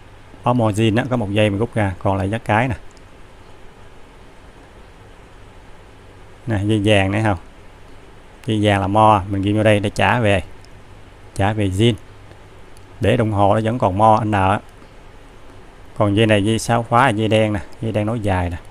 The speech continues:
Sẽ tìm một dây, à, sáu khóa người ta ghim vào.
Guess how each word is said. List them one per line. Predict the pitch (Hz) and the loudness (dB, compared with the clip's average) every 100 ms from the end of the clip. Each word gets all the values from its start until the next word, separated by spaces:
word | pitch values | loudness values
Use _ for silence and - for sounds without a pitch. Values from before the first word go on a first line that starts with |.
| - - - - - - - - - - - | -20 -20 -20 -20 -20 -20 -20 -20 -20 -14 -6
Sẽ | 117 | -4
tìm | - 110 98 | 2 2 2
một | 101 | 0
dây, | 110 110 107 | 0 0 0
à, | 101 - - | -2 -6 -14
sáu | - 104 110 - | -4 -2 -2 0
khóa | 117 131 | 0 0
người | 127 | 0
ta | 107 | -2
ghim | 107 98 | -2 0
vào. | 98 | -2